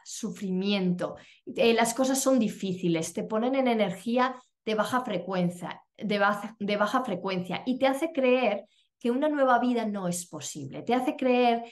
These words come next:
que la sanación no es posible, pero incluso te hace creer que, eh, tienes que estar todo el mu-, todo el tiempo sanando, porque no eres perfecto todavía, ¿vale?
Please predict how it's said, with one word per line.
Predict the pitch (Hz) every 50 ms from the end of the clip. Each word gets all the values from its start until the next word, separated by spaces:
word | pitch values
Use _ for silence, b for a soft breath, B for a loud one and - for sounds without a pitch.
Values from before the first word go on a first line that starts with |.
| B B B
que | B - 247
la | 226 214
sanación | 214 - 220 208 196 185 - 269 262 262
no | 233
es | 190 180 -
posible, | - 160 156 - - 175 147 147 156
pero | - 269 269 277
incluso | 262 254 - 440 508 508 480 466 - - 269 240 240
te | 240 214
hace | 220 254 254 - 349 359
creer | - 254 240 233 214 190 185 185 185 - _ _ _ _ _ _ _
que, | - 254 233 226 220 220 - - _ _ _ _ _ _ _ _ _ _ _ _ _ -
eh, | 214 214 214 214 214 208 190 - - _ - _
tienes | - 370 440 440 440 -
que | - 277
estar | - - 311 311 311
todo | 294 269 254
el | 240 233 226 - -
mu-, | 262 277 311 311 - -
todo | - 294 294 285
el | 269 269
tiempo | 269 330 311 269 - 175
sanando, | 175 - - 165 151 135 139 135 135 135 127 - - - - _ b b b b b b b b b
porque | 269 262 247 254 262 254
no | 247 254 277 302 320 311
eres | 285 269 247 220 214 - -
perfecto | - 180 170 175 - - 262 254 - - - - - - -
todavía, | - 151 131 123 98 90 92 95 - - _ _ _ _ _ _ _ _ _ -
¿vale? | 160 147 143 147 170 185 185 B B